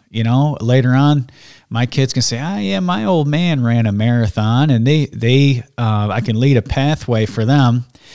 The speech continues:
uh, that, you know, that they realize that, hey, if they put their mind to something, they can do it. Uh, Dad did it, you know, he ran a marathon,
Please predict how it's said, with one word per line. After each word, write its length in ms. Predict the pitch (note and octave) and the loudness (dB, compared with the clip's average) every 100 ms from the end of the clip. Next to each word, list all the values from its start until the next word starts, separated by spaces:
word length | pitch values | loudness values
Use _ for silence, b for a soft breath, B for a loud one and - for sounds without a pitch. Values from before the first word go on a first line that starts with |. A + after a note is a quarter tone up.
| B B | B B
uh, 260 | - G#2 G#2+ | -6 -4 0
that, 220 | A2+ - | 0 0
you 60 | A#2 | 0
know, 260 | G#2+ G#2+ - _ | 0 -2 -4 _
that 160 | - G2+ | -10 -2
they 140 | B2+ | 0
realize 460 | C3+ C3 B2+ B2 A#2 | 0 0 2 0 0
that, 120 | G2 | -2
hey, 180 | A#2 B2+ | 0 -2
if 80 | - | 0
they 120 | D3 | -2
put 220 | - C#3+ | -2 -4
their 140 | C#3 | -2
mind 260 | A#2+ B2 B2+ | -2 0 -2
to 60 | A#2 | -2
something, 460 | - A#2+ - A#2 | -2 -2 -2 -2
they 160 | G#2+ A#2+ | 0 0
can 260 | B2+ G2+ | 0 -4
do 280 | F2 A2+ B2+ | -4 0 0
it. 100 | F2 _ _ - | 0 _ _ -10
Uh, 280 | G#2 G2+ G#2 | -6 -4 -4
Dad 600 | F#2+ B2+ C3 B2+ A2+ - | -2 2 2 0 -4 -6
did 200 | A2+ A#2 | -2 0
it, 220 | A#2+ - | -2 -4
you 100 | A#2 | -6
know, 160 | A2+ | -4
he 220 | A2+ A#2 B2 | -2 -2 -2
ran 300 | A#2 A#2+ A#2 | -2 0 0
a 40 | |
marathon, 640 | A#2 A#2 A#2 - A#2 A2+ | -2 -2 -2 -2 -2 -2